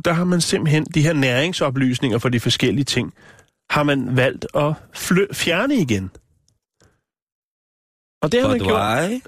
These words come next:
Speaker 1: fordi, fordi at, øh, når der er, der er bespisning af alle de her studerende, øh, så kommer der rigtig mange mennesker på en, på et, øh, på en gang.
Speaker 2: Ja.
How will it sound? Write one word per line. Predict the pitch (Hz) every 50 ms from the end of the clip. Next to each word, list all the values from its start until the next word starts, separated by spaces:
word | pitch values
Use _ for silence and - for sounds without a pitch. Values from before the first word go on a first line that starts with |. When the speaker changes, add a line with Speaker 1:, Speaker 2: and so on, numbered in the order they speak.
| - - - -
Speaker 1:
fordi, | - - - 196 - - 254 269 262 196 143 123 - 190 - _ - - - - - - - -
fordi | - - 185 170 220 220 - -
at, | - 190 185 - -
øh, | 180 175 165 160 160 156 151 147 139 139 135 127 - -
når | - - 165 160 175 175
der | 170
er, | 170 175 190 196
der | 185 196
er | 175 165 160 170 190 - - 151 -
bespisning | 170 165 - - - 185 180 170 - 190 175 160
af | 143
alle | 143 151 151
de | 165 156
her | 139 156 143
studerende, | 151 - - 143 - 143 131 92 76 131 147 143 160 - - _ -
øh, | 135 131 127 123 120 120
så | 113 - 185
kommer | - 202 208 196 185
der | 170
rigtig | 156 180 180 - 190
mange | 165 156 165 165
mennesker | 151 151 151 - - 185
på | 151 - 151
en, | 147 143 117 -
på | - - -
et, | - 175 - - - - 311 311 262
øh, | 165 147 139 135 139
på | - 170
en | 156 180 170
gang. | 156 120 117 101 - - _ _ -
Speaker 2:
Ja. | 107 101